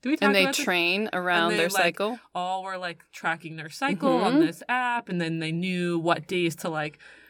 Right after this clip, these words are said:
Speaker 1: maximize muscle growth and what days to take it easier and what days were, like, higher injury risk days because, like, right before ovulation, A C L risk is higher, like,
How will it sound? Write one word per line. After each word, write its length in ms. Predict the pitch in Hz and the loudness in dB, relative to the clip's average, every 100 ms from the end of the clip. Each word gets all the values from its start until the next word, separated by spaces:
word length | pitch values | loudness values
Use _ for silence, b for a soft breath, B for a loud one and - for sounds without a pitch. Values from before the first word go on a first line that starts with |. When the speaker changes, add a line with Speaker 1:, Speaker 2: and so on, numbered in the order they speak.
| B | B
Speaker 1:
maximize 800 | - 147 - 202 208 214 214 214 202 | -4 -2 -2 0 2 2 0 0 -4
muscle 500 | 214 269 - 208 190 | -4 -2 0 0 -2
growth 600 | 175 175 165 160 165 147 | -2 -2 0 -2 -4 -4
and 160 | 160 | -4
what 180 | 170 170 | -4 -4
days 340 | 196 196 196 | -4 -4 -4
to 140 | - - | -10 -16
take 240 | - 214 | -10 -6
it 60 | 233 | -2
easier 640 | 247 240 214 170 170 165 | 0 -2 -2 -2 0 0
and 260 | 160 156 156 | -2 -4 -4
what 200 | 156 - | -6 -6
days 340 | 196 185 185 | -6 -6 -6
were, 120 | 185 | -6
like, 280 | 180 170 160 B B B B B B | -4 -4 -6 B B B B B B
higher 420 | - 170 185 196 - | -2 0 2 -2 0
injury 420 | 214 220 208 196 | 0 0 -2 -2
risk 340 | 175 175 - | -2 -4 -6
days 480 | - 165 160 156 156 | -6 -2 -2 -2 -6
because, 480 | - 160 165 156 147 _ _ 160 - _ - | -8 -6 -4 -4 -6 _ _ -18 -18 _ -14
like, 180 | 170 160 - | -10 -10 -4
right 200 | 160 147 | -4 -2
before 240 | 180 190 | -2 0
ovulation, 680 | 175 190 196 240 - 190 165 | 0 -2 -2 -2 -2 -4 -4
A 100 | 147 | -4
C 160 | 147 254 | -4 -2
L 140 | 294 | 0
risk 300 | 233 202 - | 0 0 -2
is 120 | 170 | -8
higher, 320 | - 160 156 151 | -4 -2 -2 -2
like, 180 | 160 | -4